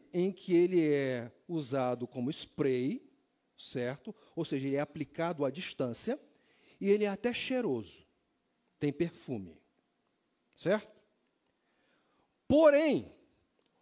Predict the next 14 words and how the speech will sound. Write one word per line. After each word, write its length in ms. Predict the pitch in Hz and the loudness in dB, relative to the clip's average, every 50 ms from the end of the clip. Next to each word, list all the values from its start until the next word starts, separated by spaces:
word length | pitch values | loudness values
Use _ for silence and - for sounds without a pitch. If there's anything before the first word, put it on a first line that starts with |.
| _ _ _ - | _ _ _ -6
o 120 | 180 180 | -4 -2
mertiolate 1400 | 175 175 185 190 220 269 302 285 - - - - - 277 269 254 226 208 208 214 190 - - - - 107 90 87 _ _ _ _ | 0 0 2 2 2 2 2 0 -4 -8 -12 -8 -6 -6 -4 -4 -2 -2 -2 -2 -4 -6 -8 -16 -16 -16 -16 -18 _ _ _ _
do 240 | 131 117 117 156 156 | -20 -12 -8 -8 -8
tempo 340 | 151 - 190 226 214 190 170 | -6 -4 -6 -6 -6 -6 -8
do 80 | 180 | -8
Ricardo, 640 | 147 147 - - - 139 143 131 107 98 85 - - _ _ _ _ _ _ _ _ - | -8 -8 -8 -8 -8 -6 -6 -6 -8 -12 -16 -18 -20 _ _ _ _ _ _ _ _ -20
do 240 | 113 117 180 220 226 | -10 -2 0 2 2
menino 400 | 208 202 190 185 214 214 190 147 | 4 4 4 4 2 2 2 0
Ricardo, 580 | 143 131 - - 110 101 - - - - - - _ _ _ _ _ _ _ _ _ _ _ _ _ _ _ _ _ _ _ _ _ - - - - - - - - | -2 -4 -6 -8 -12 -12 -12 -16 -20 -20 -20 -20 _ _ _ _ _ _ _ _ _ _ _ _ _ _ _ _ _ _ _ _ _ -20 -20 -20 -20 -20 -20 -10 -4
era 180 | 226 254 254 240 | 0 2 4 4
um 80 | 220 | 4
mertiolate 480 | 208 196 160 - - 165 143 127 - 120 | 4 2 0 0 -2 -4 -4 -4 -6 -8
diferente, 640 | 113 113 - 120 104 92 85 - _ - - - _ _ _ _ _ _ _ _ _ _ | -14 -12 -10 -10 -10 -10 -12 -18 _ -20 -20 -20 _ _ _ _ _ _ _ _ _ _
ok? 400 | - 107 - - 165 170 208 190 | -14 -10 -6 -2 -2 -2 -2 -4